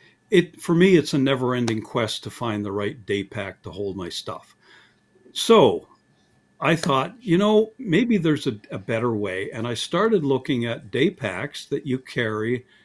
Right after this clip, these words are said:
in front of you, not behind you. And here's my latest candidate. I gotta move back a bit so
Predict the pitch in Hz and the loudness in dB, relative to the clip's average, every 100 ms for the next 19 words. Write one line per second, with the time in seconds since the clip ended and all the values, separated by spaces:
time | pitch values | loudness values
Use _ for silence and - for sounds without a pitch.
0 | _ - 120 - 185 220 202 143 113 101 | _ -4 -2 -2 2 4 6 4 2 -2
1 | 80 82 _ - 104 98 - - 101 - | -4 -12 _ -10 -8 -8 -10 -12 -10 -4
2 | 139 160 143 104 98 82 - _ _ _ | 2 4 4 2 -6 -8 -12 _ _ _
3 | _ _ _ _ _ _ _ _ _ _ | _ _ _ _ _ _ _ _ _ _
4 | _ - 170 185 110 117 220 - - _ | _ 0 2 4 2 2 -2 -2 -18 _
5 | _ _ _ - _ _ _ _ _ _ | _ _ _ -20 _ _ _ _ _ _
6 | _ _ _ _ - 139 120 123 110 101 | _ _ _ _ 4 4 4 -2 -2 -2
7 | 95 92 - 110 101 87 - - - - | -4 -6 -8 -6 -4 -4 -6 -16 -20 -20
8 | - - - - - - 101 101 98 117 | -20 -20 -20 -20 -20 -20 -12 -8 -4 -4
9 | 104 127 151 143 107 107 - - 101 101 | -2 -2 -2 -4 -6 -6 -6 -8 -6 -6